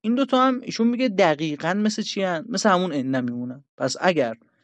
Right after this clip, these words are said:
اه، در واقع اون معطوف به اسم اینها بعد از خبرشون باشه جایز الوجهینه، اگر قبل از خبرشون باشه بنابر نظر مشهور چیه؟ واجب النصب است.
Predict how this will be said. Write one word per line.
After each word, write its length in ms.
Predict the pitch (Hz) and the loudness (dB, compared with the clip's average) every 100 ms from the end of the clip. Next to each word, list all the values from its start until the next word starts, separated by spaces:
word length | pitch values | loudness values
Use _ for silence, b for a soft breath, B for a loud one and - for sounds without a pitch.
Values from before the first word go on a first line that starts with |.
| _ _ _ - | _ _ _ -12
اه، 240 | 123 117 | -8 -6
در 300 | - 135 135 | 0 4 4
واقع 220 | 131 127 | 4 4
اون 220 | 170 139 135 | 2 2 0
معطوف 540 | 135 127 - 208 156 | -2 -4 -4 -4 -2
به 240 | 131 131 | -2 0
اسم 200 | 147 - | -2 -2
اینها 420 | 139 127 120 139 113 | -2 -2 -2 -2 -2
بعد 300 | 139 131 170 | -2 -2 2
از 140 | 226 - | 2 4
خبرشون 440 | 226 214 196 214 | 4 4 2 -2
باشه 220 | 202 196 | 0 0
جایز 300 | 170 151 131 | 4 4 2
الوجهینه، 600 | 123 120 117 - 123 127 - | -4 -8 -10 -12 -14 -14 -8
اگر 280 | 143 175 | 2 2
قبل 320 | 147 139 156 202 | 2 0 2 2
از 160 | 226 | 2
خبرشون 460 | 240 226 226 220 226 | 2 2 2 2 0
باشه 260 | 226 247 | 2 2
بنابر 420 | 226 170 143 139 135 | 2 2 0 -2 -2
نظر 360 | 139 135 131 | -2 0 0
مشهور 400 | 131 127 - 156 | -2 -4 -6 -8
چیه؟ 240 | 175 214 233 | -4 0 2
واجب 400 | 151 127 123 117 | 2 2 -2 -4
النصب 400 | 123 131 - 117 | -2 -4 -4 -16
است. 340 | 113 _ _ | -20 _ _